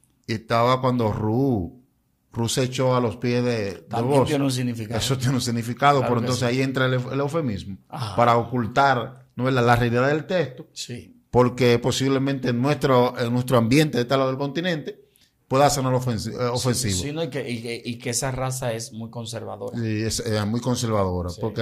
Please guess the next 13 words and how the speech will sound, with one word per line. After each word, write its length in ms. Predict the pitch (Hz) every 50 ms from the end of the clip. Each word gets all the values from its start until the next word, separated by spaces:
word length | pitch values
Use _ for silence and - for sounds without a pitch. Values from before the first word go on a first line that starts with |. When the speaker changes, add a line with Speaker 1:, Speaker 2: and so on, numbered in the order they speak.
| 110 110
Speaker 1:
el 120 | 104 98
texto 260 | - 117 107 - 131
lo 100 | 127 120
que 60 | 120 123
dice 220 | 131 139 135 139 135
que 120 | - 123
fue 240 | 123 123 113 117 117
que 220 | - 131 127 127 123
Ru 280 | 110 113 120 127 139
se 160 | 131 127 139 131
llegó 180 | 131 139 139
y 60 | 135 117
to-, 300 | - 127 117 107 -